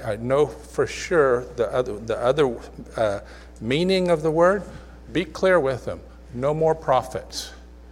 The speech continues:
okay? As, as you understand that, and we're talking to them, so we talk in their language, you're right, there's no more prophets. Brother Houteff said Elijah was the last prophet, he,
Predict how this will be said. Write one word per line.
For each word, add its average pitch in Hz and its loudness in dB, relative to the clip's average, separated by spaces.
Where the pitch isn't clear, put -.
okay? 135 -4
As, 117 -6
as 107 -2
you 165 -2
understand 170 2
that, - 0
and 117 -4
we're 170 0
talking 143 2
to 135 -8
them, 131 0
so 127 2
we 131 -2
talk 143 2
in 147 -4
their 147 0
language, 131 -4
you're 147 0
right, 151 4
there's 135 -2
no 143 -2
more 135 2
prophets. 107 -4
Brother 151 -2
Houteff 143 -2
said 135 -2
Elijah 131 0
was 120 -4
the 120 -6
last 113 0
prophet, - 0
he, 131 -10